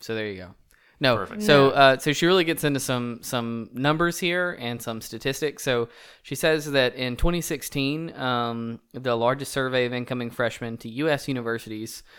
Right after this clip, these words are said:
Speaker 1: found that thirty point nine percent claimed no religious affiliation. Um, so that, that's what she means by, you know, calling this sort of rising generation of, of none, meaning, um, you know,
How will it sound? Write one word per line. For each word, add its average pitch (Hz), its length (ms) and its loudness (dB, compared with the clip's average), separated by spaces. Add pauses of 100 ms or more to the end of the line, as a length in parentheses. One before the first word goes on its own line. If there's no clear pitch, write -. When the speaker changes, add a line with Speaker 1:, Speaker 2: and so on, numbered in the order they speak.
(160)
Speaker 1:
found 120 500 -2
that 113 360 -2
thirty 160 500 0
point 135 360 -2
nine 120 360 -4
percent 120 600 -8 (360)
claimed 117 360 -4
no 120 220 0
religious 123 520 -2
affiliation. 98 720 -8 (360)
Um, 113 380 -2
so 120 360 4
that, 120 220 2
that's 120 180 -2
what 110 140 -4
she 127 120 -6
means 113 360 -6
by, 104 480 -2 (240)
you 110 120 -12
know, 101 260 -12
calling 107 320 -6
this 107 120 -12
sort 113 220 -8
of 104 100 -10
rising 113 460 -2
generation 107 580 -8
of, 98 160 -14
of 104 180 -12
none, 110 600 -6 (300)
meaning, 113 560 -6
um, 104 500 -8 (460)
you 127 160 -6
know, 107 160 -6